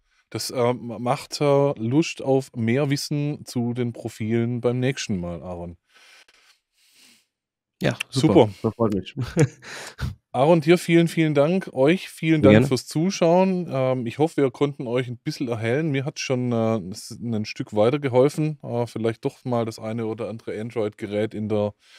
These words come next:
Speaker 1: in dem Unternehmen auszuprobieren. Äh, wer weiß, vielleicht taugt's ja doch irgendwas. <laughs> Äh, wenn's euch gefallen hat, lasst einen Like da, unten auf die Glocke.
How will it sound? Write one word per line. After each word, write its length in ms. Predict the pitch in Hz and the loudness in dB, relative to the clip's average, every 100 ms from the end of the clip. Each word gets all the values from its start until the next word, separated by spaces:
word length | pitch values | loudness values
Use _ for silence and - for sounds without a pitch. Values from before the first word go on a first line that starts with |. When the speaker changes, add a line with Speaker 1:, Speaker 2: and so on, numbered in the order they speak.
| - - _ | -20 -20 _
Speaker 1:
in 140 | 117 | -4
dem 160 | 110 107 | -2 0
Unternehmen 540 | 120 117 107 107 110 | 0 0 2 2 2
auszuprobieren. 1080 | 95 113 143 - 131 - 107 113 135 147 147 _ 123 | 0 0 0 -6 -10 -6 -2 0 2 0 -4 _ -6
Äh, 40 | |
wer 540 | 113 113 110 104 107 | -2 -2 -4 -2 0
weiß, 240 | 101 113 - | 4 2 2
vielleicht 380 | 113 104 107 - | -4 -4 -4 -4
taugt's 340 | 113 - - | -4 -4 -2
ja 100 | 104 | -2
doch 220 | 95 135 | 0 -4
irgendwas. 600 | 107 135 135 127 127 - - | -4 -6 -6 -6 -6 -8 -4
<laughs> 80 | 143 - - 135 _ _ - - - - - - | -2 -2 -6 -10 _ _ -14 -12 -12 -12 -14 0
Äh, 360 | 127 127 131 | 8 10 10
wenn's 180 | 139 175 | 8 4
euch 80 | 175 | 0
gefallen 400 | 165 - 156 170 | 0 4 6 6
hat, 240 | 160 170 - | 2 0 -2
lasst 380 | 135 143 - - | 0 0 0 -6
einen 120 | 147 | 0
Like 320 | 123 135 156 | 4 4 2
da, 160 | 143 139 | 2 2
unten 340 | 135 147 143 | 2 -2 -2
auf 220 | 120 127 | -2 -2
die 100 | - | -4
Glocke. 480 | 123 123 135 139 120 | 4 4 6 4 4